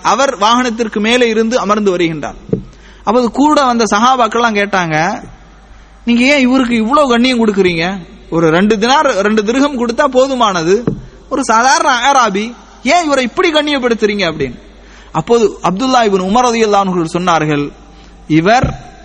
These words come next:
எனது தந்தை உமர் ரலியல்லாஹு அன்ஹுடைய நண்பர்" என்று சொன்னார்கள். "எனது தந்தை உமர் ரலியல்லாஹு அன்ஹுடைய நண்பர்" என்று சொன்னார்கள்.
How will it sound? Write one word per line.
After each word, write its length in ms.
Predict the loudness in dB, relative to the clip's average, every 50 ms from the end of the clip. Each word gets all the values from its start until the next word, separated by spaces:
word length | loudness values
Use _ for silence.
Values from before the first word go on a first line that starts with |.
| -20 -20 -20 -20 -20 -20 -8 -2
எனது 480 | 0 0 2 2 2 2 2 0 0 0
தந்தை 540 | -2 -2 0 0 2 2 2 0 0 -2 -2
உமர் 280 | -2 0 2 2 2 2
ரலியல்லாஹு 440 | 0 0 0 -2 0 0 0 0 0
அன்ஹுடைய 480 | -2 -2 -2 0 0 0 -2 -2 -6 -8 -10 -10 -10 -10 -8 -4
நண்பர்" 600 | -2 0 2 2 2 2 2 2 0 0 -2 -8 -10 -8
என்று 300 | -6 -4 -4 -4 -4 -6
சொன்னார்கள். 380 | -6 -6 -8 -12 -14 -14 -16 -16 -16 -18 -20 -20 -20 -20 -20 -20 -20 -20 -20 -20 -20 -20 -10 -4
"எனது 320 | -2 0 2 2 2 0
தந்தை 480 | 0 0 0 2 2 4 2 2 0 -2 -4 -10 -20 -14 -6 -2
உமர் 220 | 0 2 2 2
ரலியல்லாஹு 400 | 2 2 0 0 2 2 2 2
அன்ஹுடைய 260 | 0 0 0 0 0
நண்பர்" 600 | -2 -4 -4 -4 -2 0 0 0 0 -4 -8 -12 -8
என்று 300 | -6 -6 -6 -4 -6 -4
சொன்னார்கள். 380 | -2 -2 -2 -2 -4 -6 -12